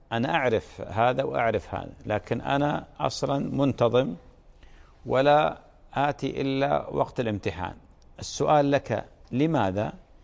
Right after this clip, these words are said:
إذا قلت: "والله لي يغضون الطرف عني،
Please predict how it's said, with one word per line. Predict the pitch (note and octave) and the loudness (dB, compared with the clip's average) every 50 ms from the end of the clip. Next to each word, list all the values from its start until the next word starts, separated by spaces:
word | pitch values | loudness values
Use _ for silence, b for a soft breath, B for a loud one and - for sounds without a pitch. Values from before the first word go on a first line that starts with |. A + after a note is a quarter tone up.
| b b b b b b - | b b b b b b -2
إذا | C#3 D3 D3 | 0 0 0
قلت: | - - F3 E3+ - - | 2 2 0 0 2 2
"والله | C#3+ D3+ - - - C#3 C3+ C3+ C3 | 0 0 0 0 0 2 2 2 2
لي | C3 C3 C3 B2+ | 2 2 0 2
يغضون | B2+ C3 C3 C3+ C3 B2+ C#3 C#3+ C3+ B2+ | 2 2 4 2 4 4 4 2 4 2
الطرف | A#2+ - - - B2+ B2 - - | 0 0 0 0 0 0 0 0
عني، | A2 A#2+ A#2 A2 G#2+ G#2+ G#2 - | 0 0 0 0 -2 -2 -4 -6